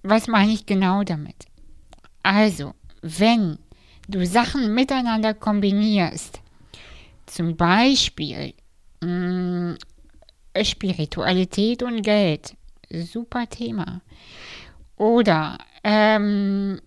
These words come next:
vielleicht sowas wie, was macht, äh, die, ich, ich bin jetzt nur rum, ne? Also die, die Inneneinrichtung mit unserer Sexualität.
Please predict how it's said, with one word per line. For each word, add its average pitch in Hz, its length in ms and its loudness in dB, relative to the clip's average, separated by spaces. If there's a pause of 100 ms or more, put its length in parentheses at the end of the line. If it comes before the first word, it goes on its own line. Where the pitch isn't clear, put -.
(1800)
vielleicht 175 1000 0
sowas 170 580 -4
wie, 160 680 -4 (800)
was 196 480 0
macht, 196 640 -4
äh, 170 500 0
die, 165 500 -6
ich, - 140 -6 (100)
ich - 260 -6
bin 196 140 2
jetzt 165 220 2
nur 151 100 -4
rum, 170 200 -4
ne? 226 320 -2
Also 190 240 -2
die, 185 260 0 (540)
die 180 160 -2 (100)
Inneneinrichtung 220 1600 2 (420)
mit 190 180 0
unserer 185 440 0
Sexualität. 185 1000 -6